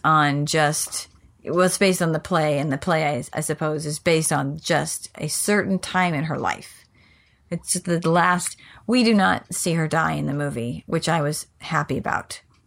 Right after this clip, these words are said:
I did not want to have to see her die. Um,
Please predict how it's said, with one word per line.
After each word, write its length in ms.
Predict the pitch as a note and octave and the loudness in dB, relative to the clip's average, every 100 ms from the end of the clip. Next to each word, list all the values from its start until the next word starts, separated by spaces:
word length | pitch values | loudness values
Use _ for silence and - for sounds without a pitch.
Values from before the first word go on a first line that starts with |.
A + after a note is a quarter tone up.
| _ | _
I 200 | - D#3 | 0 2
did 160 | E3 E3 | 2 2
not 320 | E3 E3 - - | 4 4 0 -6
want 360 | D#3 D#3+ B2 - | -2 -2 -2 -4
to 120 | D3+ | -6
have 240 | D#3 C#3 | -6 -8
to 80 | C#3 | -8
see 200 | C#3+ C3+ | -6 -4
her 160 | C#3+ E3+ | -6 -8
die. 580 | - C#3 - F#2+ E3+ _ _ _ - - | -2 0 0 -4 -10 _ _ _ -20 -2
Um, 520 | E3 E3 D#3 D#3 D3+ | 4 4 4 0 -4